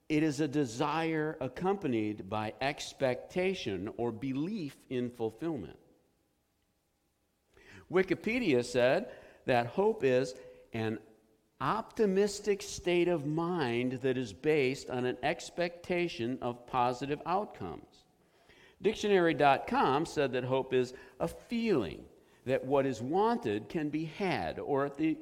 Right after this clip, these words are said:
events will turn out for the best. Macmillan Dictionary says that hope is to want or expect something to happen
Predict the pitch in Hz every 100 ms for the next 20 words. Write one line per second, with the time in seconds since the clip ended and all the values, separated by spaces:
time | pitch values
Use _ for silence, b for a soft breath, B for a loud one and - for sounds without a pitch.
0 | - 147 143 151 165 165 131 131 147 143
1 | - 151 143 151 131 117 120 - 131 139
2 | 185 180 - - - - _ _ _ _
3 | _ _ _ _ _ _ b b b b
4 | b b 143 185 180 233 262 127 117 107
5 | - 104 104 143 - 113 104 127 220 -
6 | - - b b b b 110 123 120 127
7 | - - 139 147 160 - 123 120 117 113
8 | - - _ - - 185 160 151 214 202
9 | 92 69 - - - _ - 120 123 123
10 | - - - 453 151 - - - 151 127
11 | - 117 110 110 107 139 135 - 85 85